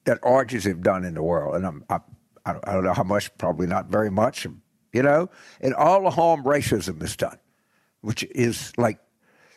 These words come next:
<laughs> overwhelming, substantial, you know, deep embedded in everything else. But you're right. They, it, it, of course, what, what provoked him to action is no,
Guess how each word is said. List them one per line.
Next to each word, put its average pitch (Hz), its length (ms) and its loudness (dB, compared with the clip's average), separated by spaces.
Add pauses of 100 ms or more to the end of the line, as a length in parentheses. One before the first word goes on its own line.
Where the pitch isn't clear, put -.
<laughs> - 380 -2
overwhelming, 135 1000 2
substantial, 131 880 -2 (720)
you 117 140 -2
know, 87 320 -4 (1400)
deep 143 300 2
embedded 117 640 -2
in 104 200 -4
everything 117 560 0
else. 110 300 2 (460)
But - 260 0 (480)
you're 196 140 6
right. 208 240 2 (180)
They, 151 220 2 (680)
it, 170 200 -4
it, 160 220 0 (280)
of 165 140 -4
course, 196 400 2
what, 151 200 -2
what 131 180 -2 (280)
provoked 160 520 2
him 156 220 -2
to 131 80 2
action 131 420 0
is 110 280 -2 (300)
no, 143 200 2